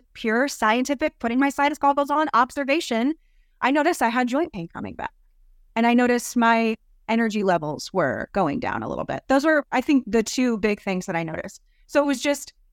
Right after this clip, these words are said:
again, not going from shame or judgment of, like, "Ugh,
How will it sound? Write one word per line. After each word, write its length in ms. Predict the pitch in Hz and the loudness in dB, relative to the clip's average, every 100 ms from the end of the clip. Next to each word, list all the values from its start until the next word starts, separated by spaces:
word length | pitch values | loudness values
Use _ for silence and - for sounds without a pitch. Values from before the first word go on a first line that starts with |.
| - | -2
again, 260 | 254 247 | 2 4
not 360 | 226 247 - 214 | 4 2 0 -2
going 340 | 233 254 254 | 0 2 2
from 360 | - 240 233 233 | 2 0 0 -2
shame 420 | - 240 240 262 | -4 -2 2 4
or 80 | 220 | 2
judgment 380 | 226 247 240 220 | 2 2 2 -2
of, 80 | |
like, 140 | 208 208 | 0 0
"Ugh, 180 | 269 247 | 0 0